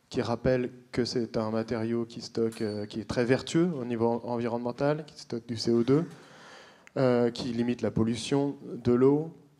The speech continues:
qui a un très bon déphasage, un bon, euh, un bon, euh, air aussi. Et, euh, et voilà. Donc, euh, quand on parle d'argent,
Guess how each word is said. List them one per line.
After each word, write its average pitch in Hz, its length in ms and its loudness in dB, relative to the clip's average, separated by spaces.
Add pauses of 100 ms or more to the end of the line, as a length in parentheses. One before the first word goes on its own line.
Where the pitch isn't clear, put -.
(520)
qui 120 80 -4
a 117 60 -2
un - 20 -2
très 120 160 0
bon 113 140 0
déphasage, 120 640 0 (420)
un 123 100 0
bon, 120 380 0
euh, 107 500 0 (220)
un 110 160 -8
bon, 107 400 -6
euh, 95 760 -10 (100)
air 139 260 -2
aussi. 156 420 -6 (2000)
Et, 135 180 0
euh, 110 640 0 (920)
et 123 80 -4
voilà. 110 220 -4 (260)
Donc, 139 360 0 (200)
euh, 127 320 -2
quand 135 100 -2
on 139 80 4
parle 170 180 4
d'argent, 160 600 2